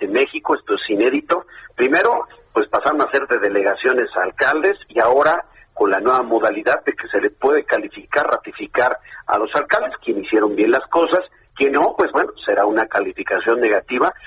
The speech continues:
pero es muy bueno que en este caso nos hayamos inscrito en un proceso en donde el juicio de la gente será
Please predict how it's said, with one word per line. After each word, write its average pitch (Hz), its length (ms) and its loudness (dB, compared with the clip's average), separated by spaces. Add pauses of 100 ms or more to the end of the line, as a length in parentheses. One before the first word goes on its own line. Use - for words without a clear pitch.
(140)
pero 160 220 2
es 180 60 -4
muy 190 180 4
bueno 180 400 2 (100)
que 95 340 0
en 95 140 0
este - 260 -2
caso - 520 0 (340)
nos 101 160 -2
hayamos 120 340 2
inscrito 120 440 -4
en 110 80 -6
un 113 80 -6
proceso 123 720 0 (280)
en 87 160 -6
donde 92 380 0
el 92 120 0
juicio 127 420 0
de 101 80 2
la 95 120 0
gente 117 460 -2
será 110 320 0